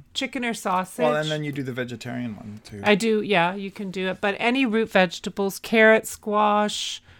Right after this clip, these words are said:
Speaker 1: sweet potatoes, onions, garlic. Um, like, literally beets. I'm trying to think of other root peppers sometimes I put
Speaker 2: Mm-hmm.
Speaker 1: on it.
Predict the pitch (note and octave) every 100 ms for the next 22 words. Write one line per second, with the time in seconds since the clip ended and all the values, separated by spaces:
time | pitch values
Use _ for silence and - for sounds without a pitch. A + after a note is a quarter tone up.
0 | _ - - A#3 A3 A3 - A3 G#3+ G#3
1 | G#3 G#3 G#3 G3+ - _ _ - G#3 G#3+
2 | A3 G#3+ - G#3 G#3 G#3 G#3 - - -
3 | - _ _ _ _ _ _ _ _ _
4 | _ _ _ - G3 F#3+ F#3+ G3 F#3 G#3
5 | G#3 G#3+ A3 G#3+ G#3 F#3+ F3+ F3 E3+ -
6 | G3+ A3 A3 G#3+ - - - - - -
7 | _ - - _ _ G#3 F#3 G#3 F#3 F3+
8 | G3+ F3+ F3 E3+ E3+ E3+ E3+ E3+ G#3+ -
9 | A3 A3 A3 G#3+ A3+ G#3 - G#3 G#3 G#3
10 | G#3 G#3+ G#3+ G#3 G3+ G3+ G#3 G3+ -